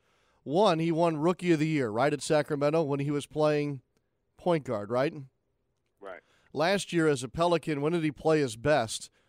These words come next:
Speaker 1: March and April when he was the point guard, right?
Speaker 2: Right.
Speaker 1: Okay,
Speaker 2: Right.
Speaker 1: so now he's nine and three, I think, uh, as the starting point guard since Holiday's been out,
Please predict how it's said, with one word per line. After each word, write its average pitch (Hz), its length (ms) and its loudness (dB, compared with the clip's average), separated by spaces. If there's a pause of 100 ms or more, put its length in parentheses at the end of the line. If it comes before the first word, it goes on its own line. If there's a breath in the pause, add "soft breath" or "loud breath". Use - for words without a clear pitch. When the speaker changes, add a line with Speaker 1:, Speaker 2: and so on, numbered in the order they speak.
(480)
Speaker 1:
March 143 320 -2
and 147 100 -4
April 143 320 0
when 131 120 -2
he 139 140 -4
was 135 540 -2 (180)
the 117 60 -14
point 175 340 -2
guard, 104 280 -6
right? 139 300 -2 (680)
Speaker 2:
Right. 95 200 -18 (120)
Speaker 1:
Okay, 143 360 -2
Speaker 2:
Right. 135 80 -8
Speaker 1:
so 160 280 2
now 160 440 2
he's 139 340 -4
nine 160 400 2
and 151 180 -2
three, 165 340 2
I 135 120 2
think, 135 540 -6 (180)
uh, 135 280 2
as 139 240 -2
the 123 120 -10
starting 151 420 4
point 165 300 0
guard 139 260 0
since 127 220 -10
Holiday's 143 500 0
been 123 180 -6
out, 117 300 -2